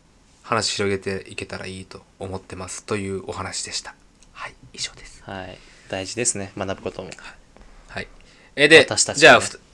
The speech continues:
Speaker 1: あ、二パターン目ですね。男の熱量が冷めやすいパターン、二パターン目。えー、二パターン目、付き合うまでが短すぎる。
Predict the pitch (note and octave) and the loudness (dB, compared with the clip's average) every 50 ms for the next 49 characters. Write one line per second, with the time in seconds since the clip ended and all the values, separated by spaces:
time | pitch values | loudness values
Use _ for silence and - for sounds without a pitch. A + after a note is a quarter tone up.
0 | - - - - - - - - - - - - - - - - A#2+ - - D3 | -20 -20 -20 -20 -20 -20 -20 -20 -20 -20 -20 -20 -20 -10 -6 -6 -6 4 4 4
1 | C3+ C#3+ C#3 C#3+ C#3 C#3 C3+ C#3 C3+ A2 G2 - - G2 G#2 G2 - - - A2+ | 6 6 6 6 6 4 4 2 0 0 -2 -2 -6 -6 -6 -6 -12 -10 -8 -6
2 | - B2+ A#2 B2 A#2+ A#2+ A#2 - - A#2 G#2 G2 F#2+ - - G2 A2 B2 A#2+ - | -4 -2 -2 -2 -2 -2 -4 -2 -2 0 0 -2 -2 -4 -2 4 4 4 4 4
3 | B2+ G#2+ G2+ F2 - - - G2 - G#2 G2 E2+ F2 - - G#2 - G#2 G2 G#2 | 4 2 2 0 -2 -6 -8 -4 -2 -2 -2 -2 -4 -6 -6 -6 -4 -4 -2 -2
4 | G2 F#2+ G2 G2 G2 - - - - - - - - - - - F#2+ G2+ G2+ G2+ | -2 -2 -2 -4 -6 -6 -8 -14 -20 -20 -20 -20 -20 -20 -14 -8 -6 -4 -4 -4
5 | G2 G2 - - G2+ G2 G2 - G#2 A2 A#2 A2 - - - - - C#3 C#3 D3 | -6 -8 -8 -8 -10 -8 -8 -8 -6 -4 -6 -4 -4 -8 -6 0 4 6 6 8
6 | D3 C3+ G#2+ A#2 B2+ A#2 G#2 G#2 G#2+ G#2 A2 - A2 G2 - - F#2+ F#2+ F#2+ F#2 | 8 8 8 8 6 6 6 2 -2 -4 -2 -4 -4 -4 -4 -6 -6 -6 -6 -8